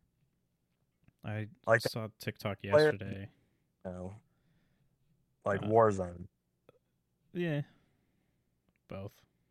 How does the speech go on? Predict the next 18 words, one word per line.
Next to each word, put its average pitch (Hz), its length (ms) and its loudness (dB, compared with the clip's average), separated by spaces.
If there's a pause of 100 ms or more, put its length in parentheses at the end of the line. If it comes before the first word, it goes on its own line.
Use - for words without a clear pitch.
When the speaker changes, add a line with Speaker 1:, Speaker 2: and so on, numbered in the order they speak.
(520)
Speaker 2:
Both, 98 420 0
yeah. 95 280 2 (160)
Fuck 135 240 8
Warzone. 101 540 6 (680)
Speaker 1:
Yeah, 107 320 -4
I'm, 110 140 -6 (880)
I, 95 260 -8 (340)
I'm 131 120 -6
kinda 127 240 -2
d-, 107 180 -12
done 110 220 -4
with 104 120 -6 (500)
battle 101 200 -6
royales 104 400 -6
in 101 100 -8
general, 104 420 -8 (280)
but 98 240 -8 (400)
Warzone's 98 480 -12